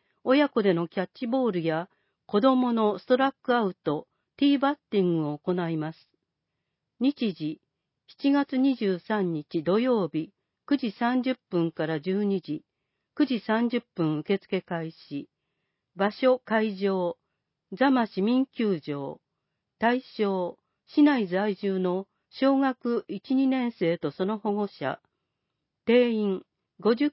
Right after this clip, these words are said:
組百人、申し込み順。持ち物、飲み物、着替え、タオル、グローブ、グローブがなくても参加可。申し込み方法、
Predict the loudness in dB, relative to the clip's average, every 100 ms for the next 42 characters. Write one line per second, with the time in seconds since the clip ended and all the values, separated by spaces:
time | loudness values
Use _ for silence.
0 | _ -4 -2 -2 -4 -6 -4 -2 -4 -8
1 | _ _ 0 0 0 -4 -2 0 -2 -4
2 | -6 -8 _ _ _ _ _ _ _ -6
3 | -2 2 2 2 -2 -6 -12 _ _ _
4 | _ -2 2 4 4 4 0 -4 -8 _
5 | -2 0 2 2 0 -4 _ _ _ -2
6 | 0 0 -2 -6 -8 -6 0 2 2 0
7 | -4 -10 -12 _ _ _ -4 2 2 2
8 | 2 0 0 -2 -4 -6 -6 -4 -4 -4
9 | -4 -8 -6 -8 -8 _ _ _ _ _
10 | _ _ _ -2 -2 -2 0 0 2 0
11 | -2 -2 -4 -6 -8 -12